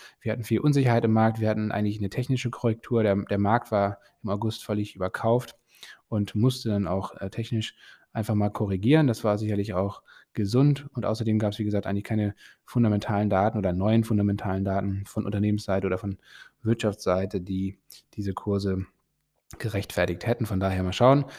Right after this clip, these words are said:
sind sie jetzt zurückgekommen. Jetzt im Oktober wird's vielleicht wieder hochgehen, je nachdem, wie auch die ganzen Inf-, Unternehmensinformationen oder Unternehmensberichte dann ausfallen werden, die wir im Oktober erwarten.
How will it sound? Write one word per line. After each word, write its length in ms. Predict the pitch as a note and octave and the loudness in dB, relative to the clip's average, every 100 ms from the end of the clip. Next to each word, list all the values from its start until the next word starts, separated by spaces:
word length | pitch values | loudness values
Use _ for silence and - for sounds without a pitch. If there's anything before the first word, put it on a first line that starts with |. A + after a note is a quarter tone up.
| - - - | -20 -20 0
sind 180 | A#2 | 2
sie 60 | A2 | 2
jetzt 120 | G2 | 0
zurückgekommen. 480 | A2+ C#3 C#3 A#2+ A2+ | 2 0 0 2 4
Jetzt 160 | A2 G#2+ | 2 0
im 60 | |
Oktober 320 | G2+ - G#2+ | -4 0 0
wird's 160 | G2+ F#2+ | 0 -2
vielleicht 180 | G2 F#2+ | -4 0
wieder 120 | F#2 | 0
hochgehen, 300 | G#2+ - G#2 | 0 0 0
je 80 | G#2 | 0
nachdem, 340 | G2 C3 B2+ | 2 2 2
wie 80 | G#2+ | 2
auch 140 | G#2 | 0
die 340 | G#2 G2 G2 A2+ | -2 -2 -2 -4
ganzen 480 | G#2 G#2 G2+ F#2+ - | -4 -4 -4 -4 -4
Inf-, 220 | A2 - | -10 -8
Unternehmensinformationen 1300 | B2 A2 G#2 A2+ A2 A#2+ A2 G#2 G2+ - G2+ G2+ G#2 | -8 -2 2 2 0 -4 -4 -2 -4 -6 -4 -2 -2
oder 300 | G2+ F#2 - - | -2 -4 -6 -16
Unternehmensberichte 1200 | A2 G#2 G2 G2 G2 - - B2+ A#2+ G#2 A2+ - G#2 | -14 -10 -6 -8 -10 -16 -18 -16 -8 -6 -6 -6 -4
dann 180 | G2+ | -4
ausfallen 420 | - G2+ - G2 G2 | -4 -8 -6 -6 -2
werden, 280 | G2 G2 | -2 -4
die 160 | F#2+ G2+ | -6 -4
wir 320 | G2 F#2+ G2 - _ _ - - _ _ | -2 -2 -4 -10 _ _ -20 -20 _ _
im 380 | A2 G2 G2 F#2+ _ _ _ | -2 0 0 -2 _ _ _
Oktober 480 | G#2 - - F#2+ G2 | -10 -10 -4 0 2
erwarten. 420 | D3+ D#3+ - | 6 6 4